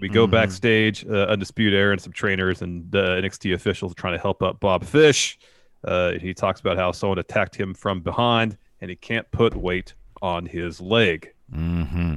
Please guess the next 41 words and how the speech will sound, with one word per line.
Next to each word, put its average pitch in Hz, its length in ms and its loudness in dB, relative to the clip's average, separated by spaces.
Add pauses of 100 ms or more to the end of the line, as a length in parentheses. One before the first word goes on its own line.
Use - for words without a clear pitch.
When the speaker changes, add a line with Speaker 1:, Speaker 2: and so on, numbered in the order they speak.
(160)
Speaker 1:
So, 92 320 2
uh, 90 200 0
as 104 300 2
we 98 140 -2
get 104 200 0
to 107 220 0
Austin 98 380 0
Theory 104 320 0
versus 98 360 2
Bronson 101 440 -2
Reed, 104 380 -2 (420)
match 98 320 -2
one, 107 420 0 (640)
uh, 90 100 -4
we 92 100 -2
get 98 100 2
a 90 40 0
medical 101 380 2
update 92 300 -2
from 90 160 -12
Mackenzie 92 500 -6
Mitchell. 117 480 2
Says, 92 360 0
uh, 90 160 2
Bob 98 240 0
Fish 101 240 0
is - 40 -6
on 90 120 -2
his 87 60 -6
way 92 120 2
to 87 40 0
the 87 80 -4
hospi-, 107 520 2
hospital 104 380 0
to - 20 -2
get 92 140 -4
M 107 140 -2
R 98 160 4
I 104 180 4
on 90 300 -2
knee. 123 400 4